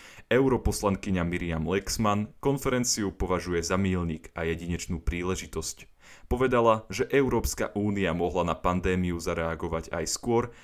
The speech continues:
ale teraz je presvedčená o tom, že sa únia poučila zo svojich chýb. Leto podľa nej bude skúškou toho,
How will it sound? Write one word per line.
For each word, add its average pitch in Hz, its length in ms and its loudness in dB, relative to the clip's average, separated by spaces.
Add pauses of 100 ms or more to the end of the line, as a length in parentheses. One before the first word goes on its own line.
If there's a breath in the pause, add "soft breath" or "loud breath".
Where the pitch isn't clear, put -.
ale 139 220 4
teraz 123 320 4
je 95 80 0
presvedčená 87 640 0
o 101 80 -2
tom, 110 320 0
že 107 160 -6
sa - 320 0
únia 120 340 4
poučila 95 540 0
zo 80 160 -8
svojich 82 340 -6
chýb. 87 340 -8 (440 loud breath)
Leto 135 340 2
podľa 131 400 0
nej 123 140 2
bude 90 180 -2
skúškou 80 600 -6
toho, 117 340 2